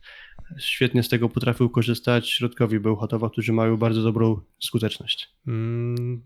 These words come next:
Speaker 2: nie wiem, czy na przykład, nie wiem, te parametry, jeżeli chodzi o skuteczność ataku, em, przyjmujących Skry, czy to nie jest jakiś tam kamyczek do ogródka Grzegorza, Grzegorza Łomacza, ale wydaje mi się, że po prostu Ebadipur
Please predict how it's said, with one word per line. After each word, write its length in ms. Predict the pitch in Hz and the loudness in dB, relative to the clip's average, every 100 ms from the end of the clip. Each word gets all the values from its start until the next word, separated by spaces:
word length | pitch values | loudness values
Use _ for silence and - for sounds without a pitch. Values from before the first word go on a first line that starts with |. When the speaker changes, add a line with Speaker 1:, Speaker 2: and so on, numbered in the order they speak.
| 139 | -10
Speaker 2:
nie 460 | 143 135 135 147 | -6 -2 0 2
wiem, 260 | 147 143 135 | 2 0 -2
czy 180 | - 131 | -4 -2
na 100 | 135 | -2
przykład, 260 | - 135 | -2 -2
nie 60 | 131 | 0
wiem, 140 | 123 | 0
te 100 | - | -2
parametry, 960 | - 117 117 120 - 123 120 117 117 113 | 0 0 2 0 0 0 2 2 0 -2
jeżeli 240 | 113 113 | -4 -4
chodzi 220 | 110 120 117 | -4 -2 -2
o 40 | |
skuteczność 440 | - - - 113 | -2 -8 -6 -4
ataku, 640 | 120 - 117 - 113 113 113 | -4 -4 -4 -2 -2 -2 -6
em, 580 | 107 107 107 107 107 110 | -6 -6 -6 -8 -10 -12
przyjmujących 640 | - 123 127 160 131 107 - | -8 -4 0 0 0 -4 -8
Skry, 360 | - 110 104 - _ - - - | -4 0 0 -2 _ -20 -20 -12
czy 100 | - | -10
to 120 | - | -8
nie 120 | 110 110 | -6 -6
jest 140 | 101 | -8
jakiś 180 | - - | -12 -10
tam 160 | 117 | -8
kamyczek 380 | 107 113 113 107 | -6 -6 -6 -6
do 120 | 107 | -6
ogródka 340 | 107 107 - 113 | -6 -6 -6 -6
Grzegorza, 420 | 107 110 107 123 | -4 -4 -6 -8
Grzegorza 360 | 107 113 107 113 | -6 -4 0 0
Łomacza, 460 | 107 107 117 139 | 0 0 -2 -2
ale 260 | 127 127 127 | 0 2 0
wydaje 240 | 127 131 | 0 0
mi 60 | 131 | -2
się, 160 | - | -2
że 120 | 120 127 | -4 -2
po 100 | 120 | -2
prostu 360 | 127 - 123 | -4 -2 -2
Ebadipur 680 | 120 120 120 - 123 123 | -2 -2 -4 -4 -2 -2